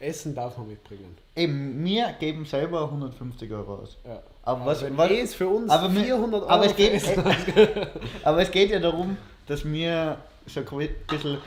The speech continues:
Speaker 2: mit Leuten, die was so rundherum einfach ein bisschen in Verbindung treten.
Speaker 1: Ja, fix.
Speaker 2: Und dass die uns ein bisschen was spendieren können. Und
Speaker 1: Ja.
Speaker 2: ne, wir werden jetzt nicht,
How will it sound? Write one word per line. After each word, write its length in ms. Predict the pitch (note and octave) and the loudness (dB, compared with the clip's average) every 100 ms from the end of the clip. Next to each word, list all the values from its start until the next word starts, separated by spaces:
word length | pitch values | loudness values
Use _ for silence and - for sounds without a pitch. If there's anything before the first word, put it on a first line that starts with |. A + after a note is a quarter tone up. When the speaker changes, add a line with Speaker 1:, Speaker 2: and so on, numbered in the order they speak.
| - - | -14 -12
Speaker 2:
mit 120 | C3 | -8
Leuten, 320 | A#2+ A#2+ C3 | -2 0 0
die 100 | C3+ | -2
was 160 | A#2+ A#2+ | -6 -4
so 320 | C3+ B2+ - - | -4 -4 -4 -8
rundherum 500 | D3 C#3+ C3+ B2+ C3+ - | -8 -6 -6 -4 -6 -8
einfach 260 | B2 B2 | -8 -8
ein 60 | A2+ | -10
bisschen 400 | B2 B2 A#2+ A#2 A#2+ _ - _ _ - - _ | -10 -10 -8 -10 -12 _ -20 _ _ -20 -20 _
in 140 | A#2+ B2 | -12 -10
Verbindung 400 | A#2 C#3+ C#3 C3 | -8 -6 -6 -6
treten. 400 | A#2 B2 B2 A#2 | -6 -8 -8 -12
Speaker 1:
Ja, 60 | F#2 F2+ F2+ | -12 -14 -18
fix. 180 | F#2+ - | -20 -16
Speaker 2:
Und 140 | B2 | -12
dass 100 | B2 | -10
die 80 | D3 | -8
uns 120 | D#3 | -6
ein 80 | D#3 | -8
bisschen 200 | D#3 D3+ | -8 -8
was 160 | C3 C3 - - _ - - | -8 -10 -14 -20 _ -20 -20
spendieren 500 | _ B2 A#2+ A#2+ A#2 | _ -10 -6 -8 -8
können. 360 | G#2 G#2+ G#2 - _ _ _ _ _ _ _ _ _ _ - | -10 -12 -12 -16 _ _ _ _ _ _ _ _ _ _ -4
Und 160 | E3+ | -2
Speaker 1:
Ja. 140 | G3 F#3 | -2 -2
Speaker 2:
ne, 140 | F3 - | -4 -6
wir 240 | D#3 E3 | -6 -2
werden 180 | D#3 F3 | 2 2
jetzt 160 | F#3+ D3+ | 0 -4
nicht, 180 | F3+ | -4